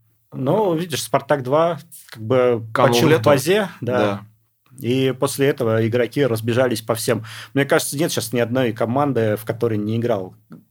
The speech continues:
Speaker 1: какой-нибудь бывший воспитанник
Speaker 2: Ну да,
Speaker 1: или
Speaker 2: да,
Speaker 1: не
Speaker 2: много.
Speaker 1: играет «Спартака». Вот, в Ц С К разве что. Да и то там, если через вторые руки тоже, э, есть. Вот, э, собственно, «Локомотив».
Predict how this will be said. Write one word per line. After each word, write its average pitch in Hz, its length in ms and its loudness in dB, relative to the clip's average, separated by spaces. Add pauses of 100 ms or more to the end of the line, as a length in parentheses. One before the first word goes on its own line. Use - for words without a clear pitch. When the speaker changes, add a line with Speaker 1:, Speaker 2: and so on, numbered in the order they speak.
(160)
Speaker 1:
какой-нибудь 110 540 -2
бывший 120 280 -4
воспитанник 107 340 -2
Speaker 2:
Ну 127 80 0
да, 139 180 2
Speaker 1:
или - 60 4
Speaker 2:
да, 107 140 2
Speaker 1:
не - 80 2
Speaker 2:
много. 123 180 2
Speaker 1:
играет 113 260 4
«Спартака». 117 640 -4 (760)
Вот, 117 320 0
в - 80 -12
Ц 120 160 -2
С - 80 -8
К 107 160 0
разве 92 280 -10
что. - 280 -10 (180)
Да 104 60 -2
и 110 80 -2
то 107 240 -6 (360)
там, 95 180 -4
если 95 320 -10
через 107 320 -10
вторые 104 340 -4
руки 104 260 -10
тоже, - 340 -12 (360)
э, - 200 -14
есть. - 480 -12 (1200)
Вот, 117 380 -2
э, 127 600 2
собственно, 143 960 0 (100)
«Локомотив». 127 580 -2